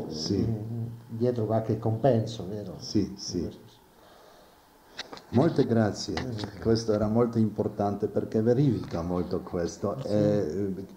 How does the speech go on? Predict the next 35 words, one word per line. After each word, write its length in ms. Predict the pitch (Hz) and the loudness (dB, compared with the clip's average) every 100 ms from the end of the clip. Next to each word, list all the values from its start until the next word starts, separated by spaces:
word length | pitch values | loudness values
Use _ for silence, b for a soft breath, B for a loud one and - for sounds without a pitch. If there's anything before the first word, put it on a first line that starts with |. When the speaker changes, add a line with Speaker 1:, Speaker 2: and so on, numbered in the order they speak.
| - | -2
Speaker 1:
chiarifica, 760 | 120 113 147 107 - - - 85 | 2 6 6 4 -2 -8 -8 -8
è 40 | 95 | -4
una 220 | 92 113 | 2 2
Speaker 2:
Sì, 40 | 107 | 4
sì. 60 | |
Speaker 1:
chiarificazione. 1000 | 117 113 113 113 113 - - 123 98 95 | 4 4 4 0 -2 -2 2 4 4 2
Io 160 | 104 113 | 4 6
ho 340 | 113 110 87 104 | 6 4 0 0
letto 300 | 123 123 101 | 0 0 0
la 140 | 98 | 2
legge, 400 | 101 131 104 95 | 4 4 2 0
ma 220 | 90 95 98 | -4 -4 -2
nella 400 | 104 107 110 123 | -2 0 0 0
legge 260 | 117 110 | 0 -4
s-, 120 | 107 | -4
non 220 | 110 110 104 | -2 -2 -2
si 160 | - 110 | -2 2
vede, 440 | 120 107 90 - B B B B B - | 4 2 0 -4 B B B B B -12
eh, 200 | 76 78 - | -10 -8 -4
i 80 | 110 | -4
problemi 520 | - 95 101 107 101 | 0 0 0 0 -2
sottili. 640 | 95 120 107 - 87 82 | 0 2 2 0 -4 0
Io 140 | 98 107 | 0 2
pensavo 600 | 113 113 123 120 120 113 | 2 2 2 0 0 0
che 120 | 110 | -2
può 320 | 113 110 98 | 0 0 0
essere, 560 | 110 117 - 110 107 110 - - B B B | -2 -4 -2 0 0 -4 -14 -20 B B B
io 100 | 127 | 2
pensavo 640 | 120 127 117 139 113 92 - | 4 2 2 4 4 2 -2
che 100 | 98 | -4
può 220 | - 113 | 2 2
essere 340 | 117 113 113 98 | 2 -2 -2 -2
bene, 540 | 104 110 98 85 - - - - | 0 2 0 -2 -4 -12 -20 0
prima, 440 | 156 151 110 82 - | 6 6 6 2 -6
quando 580 | 104 101 95 95 95 | -8 -6 -4 -2 -4